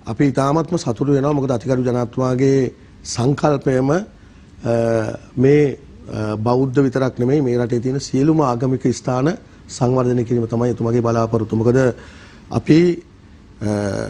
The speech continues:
ඔබතුමා දන්නවා විශේෂයෙන්ම අපි, අ, විදේශ සංචාරකයන්ගෙන් තමයි මේ රටේ විශාල විදේශ විනිමයක් අපි ලබා ගත්තේ. හැබැයි මේ කොවිඩ් නයින්ටීන්, අ,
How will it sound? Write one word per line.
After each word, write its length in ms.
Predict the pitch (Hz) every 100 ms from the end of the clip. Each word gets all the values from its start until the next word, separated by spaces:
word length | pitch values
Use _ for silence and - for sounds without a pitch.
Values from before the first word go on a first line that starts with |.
| - - - -
ඔබතුමා 320 | 113 120 123
දන්නවා 520 | 113 123 151 160 123 -
විශේෂයෙන්ම 680 | 98 131 143 - 156 165 170 175 160 131 - - - - -
අපි, 240 | 110 143 156
අ, 300 | 123 117 113 107 104 -
විදේශ 360 | 104 107 127 127
සංචාරකයන්ගෙන් 920 | 127 123 110 123 120 117 123 127 131
තමයි 380 | 120 117 123 180 - - - -
මේ 100 | 123
රටේ 200 | 117 117
විශාල 340 | 123 110 120 131 131 117
විදේශ 340 | 104 113 120 131
විනිමයක් 400 | 113 113 117 113
අපි 320 | 107 131 131 - - - -
ලබා 240 | 120 131
ගත්තේ. 280 | 120 110 -
හැබැයි 340 | 110 120 156 156 - - - 131
මේ 140 | 139
කොවිඩ් 420 | 139 - 139 156 175 - - - - - 120
නයින්ටීන්, 680 | 123 139 131 147 156
අ, 40 | 143